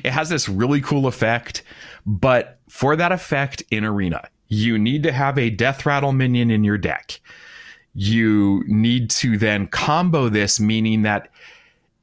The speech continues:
in general, unless you happen to have the coin, and we're going to assume that you don't, in general, you need,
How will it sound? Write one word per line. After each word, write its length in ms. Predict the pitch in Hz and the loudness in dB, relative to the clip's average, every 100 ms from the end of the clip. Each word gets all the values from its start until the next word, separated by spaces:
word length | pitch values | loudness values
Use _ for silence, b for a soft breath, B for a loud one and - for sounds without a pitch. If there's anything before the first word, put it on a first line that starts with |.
| - | -4
in 300 | 160 180 143 | -2 0 -2
general, 760 | 98 - 120 131 147 170 170 - | -2 0 0 0 0 0 0 0
unless 440 | 113 104 139 - | 0 0 0 0
you 80 | 135 | 0
happen 320 | 131 131 139 | 0 0 -2
to 80 | 120 | 0
have 240 | 123 113 | 0 0
the 100 | 113 | -2
coin, 400 | - 110 95 95 | 0 0 2 2
and 100 | 101 | 2
we're 100 | 95 | 2
going 240 | 90 98 98 | 2 2 2
to 120 | 95 | 2
assume 360 | - - 123 | 0 0 0
that 140 | 127 - | 0 0
you 120 | 104 | 0
don't, 320 | 98 95 95 - | 0 -2 -2 -4
in 200 | 131 139 | -4 -2
general, 420 | 135 143 135 113 | 0 0 0 0
you 240 | 107 113 | 2 2
need, 480 | 110 113 113 107 | 2 2 2 0